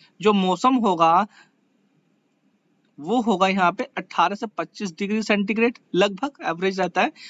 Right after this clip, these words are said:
और जुलाई में रहेगा, अ, पच्चीस से लेके, अट्ठाईस से लेके तीस तक,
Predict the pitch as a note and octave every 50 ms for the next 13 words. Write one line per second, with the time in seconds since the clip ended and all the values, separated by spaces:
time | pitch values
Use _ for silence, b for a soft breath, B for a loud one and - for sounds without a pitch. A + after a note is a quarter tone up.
0 | B B B - F#3+ F#3 E3 F#3+ F#3+ F#3+ G#3 A3 B3 B3 A3+ A3 G3+ F#3+ F3+ F3+
1 | F#3+ G#3+ B3+ C4 _ _ _ _ _ _ _ _ _ _ _ - F3 E3+ E3 E3
2 | D#3+ D#3+ D#3+ D#3+ D#3+ D#3+ D#3 E3+ F3 _ _ _ _ _ - F#3 F#3+ F#3+ - -
3 | B3+ - - C#4 B3 A3 F#3 D#3+ - G#3 A3 C#4 C#4 _ _ _ _ _ _ _
4 | _ _ - - - F3+ F3 - - F#3+ G3 G#3 G#3 - - A3 G#3+ G#3 G3 E3+
5 | E3+ A#3 A#3+ _ _ - B3 A#3+ A3 - - - -